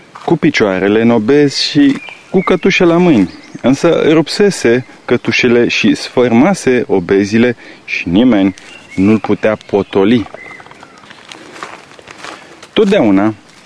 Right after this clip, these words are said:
zi și noapte, stătea în morminte și pe munți, țipând și tăindu-se cu pietre.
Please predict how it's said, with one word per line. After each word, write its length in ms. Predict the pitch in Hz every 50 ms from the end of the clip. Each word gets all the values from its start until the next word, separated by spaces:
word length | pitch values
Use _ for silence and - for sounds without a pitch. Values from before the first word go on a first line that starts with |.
| - -
zi 240 | 101 95 98 110 113
și 160 | - - 156
noapte, 500 | 139 117 104 98 - - 117 113 117 104 - - - - - - - - - -
stătea 340 | - - - 139 - - 180
în 80 | 185 180
morminte 640 | 175 165 151 139 151 147 147 139 - 143 135 139 - - - - - - - - - - - - - _ _ _ _ _ -
și 180 | - - -
pe 140 | 185 - 190
munți, 440 | 170 123 104 107 113 113 - - - - _ - -
țipând 480 | - 135 - - - 131 131 139 143
și 100 | - 135
tăindu-se 560 | 113 - 120 117 117 117 123 127 113 - -
cu 120 | 123 - 107
pietre. 400 | - 131 123 104 - - -